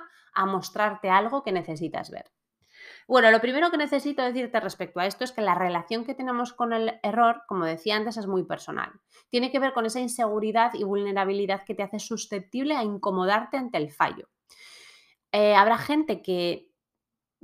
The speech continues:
cometa errores y no les, no, parece como que no, como que fluyen, ¿no? Como que les resbalan. Es algo como muy odioso para las personas como nosotros,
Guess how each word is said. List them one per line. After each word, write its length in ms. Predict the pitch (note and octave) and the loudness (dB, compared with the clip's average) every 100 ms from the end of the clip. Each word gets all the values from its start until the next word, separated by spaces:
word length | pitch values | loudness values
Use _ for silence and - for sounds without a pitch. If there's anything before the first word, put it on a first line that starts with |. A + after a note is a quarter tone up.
| _ _ _ _ _ _ _ - | _ _ _ _ _ _ _ 0
cometa 300 | A3+ A#3+ C4 | 2 2 2
errores 360 | C4 D4 C4 - | 4 4 2 -2
y 60 | |
no 120 | A3 A#3 | 0 0
les, 220 | C#4 B3 _ | -2 -6 _
no, 420 | A#3 A#3 C4 - - | -4 -2 -2 -2 0
parece 340 | A#3 B3 C#4 | 0 0 -6
como 240 | B3+ A#3 A3 | -2 -2 -2
que 120 | G#3 | -4
no, 340 | A3 B3+ A#3+ _ _ | -2 -4 -6 _ _
como 240 | A#3+ A3+ | 0 0
que 100 | A3 | -2
fluyen, 500 | F#3 - B3+ G#3+ F#3+ | -8 -6 -4 -2 0
¿no? 120 | G#3 C4+ | -2 -2
Como 220 | B3 A#3 | -2 0
que 80 | G#3+ | 2
les 180 | G#3 | 0
resbalan. 920 | G3+ G3 G3 C4+ E4 D4 B3 G#3 F#3+ G#3+ | 0 -4 -2 0 2 4 2 2 0 -2
Es 160 | C4 | -4
algo 260 | C#4+ C#4 C#4+ | -2 0 0
como 220 | B3 A3+ | 0 0
muy 200 | A3 C#4+ | 0 0
odioso 520 | B3+ A3 B3 C4+ G#3 | 0 0 -2 -2 0
para 220 | F3+ F#3 F#3 | 4 6 6
las 160 | F#3 | 6
personas 460 | - G3 F#3+ G#3 G#3+ | 4 0 4 2 2
como 240 | A3 G#3 | 0 0
nosotros, 580 | G3 F#3 G#3+ G#3 G#3+ G#3+ | 0 -2 -4 -2 -4 -4